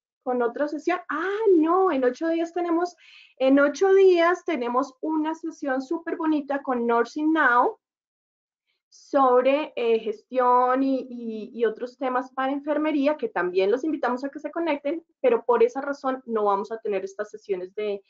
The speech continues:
de bienestar psicológico, lo vamos a dejar para el siguiente sábado, pero igual sigan por favor las redes sociales de la asociación, porque ese, ese evento también va a estar súper chévere, pero va a ser de todo el día, por eso no vamos a estar en estas sesiones de, de la, de Relaesa.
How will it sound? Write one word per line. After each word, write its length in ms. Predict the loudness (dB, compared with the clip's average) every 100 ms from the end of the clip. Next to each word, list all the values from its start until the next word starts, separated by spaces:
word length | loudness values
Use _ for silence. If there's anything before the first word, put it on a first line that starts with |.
| _ _
de 100 | 2
bienestar 380 | 4 2 -2 -8
psicológico, 720 | -6 -2 0 0 -2 -6 -6 -2
lo 120 | -2
vamos 260 | -2 -6
a 40 | -6
dejar 220 | -6 -6 _
para 400 | 0 0 0 0
el 100 | -2
siguiente 480 | -8 -10 -8 -6
sábado, 420 | -4 -2 0 0 -4 _ _ _
pero 160 | 2
igual 360 | 2 4 2 0
sigan 320 | -2 -2 -2
por 140 | -6
favor 220 | -2 -2 0
las 140 | -2
redes 280 | 2 0 0
sociales 380 | -4 -4 -2 -2
de 100 | -2
la 80 |
asociación, 520 | -4 -4 -4 -2 -2 0
porque 240 | -2 -2 -2
ese, 240 | 0 0
ese 220 | -2 -4 -2
evento 260 | -2 -4
también 260 | -6 -6 -6
va 40 |
a 20 |
estar 220 | -8 -8 -8 _
súper 380 | -8 -4 -6
chévere, 320 | -4 -4 -4 -4
pero 120 | -4
va 40 |
a 20 | -4
ser 140 | -8 -6
de 140 | -4
todo 160 | 0 2
el 120 | 4
día, 240 | 2 0
por 140 | -2 -6
eso 140 | -4
no 100 | -2
vamos 260 | -2 -2 -8
a 40 |
estar 240 | -8 -10 -10 _ _ _
en 160 | 0 0
estas 240 | -2 -12
sesiones 420 | -12 -12 -14 -14 _
de, 220 | -8 -8
de 160 | -4 -2
la, 160 | -2 -4
de 140 | -8
Relaesa. 540 | -4 -2 0 -2 -6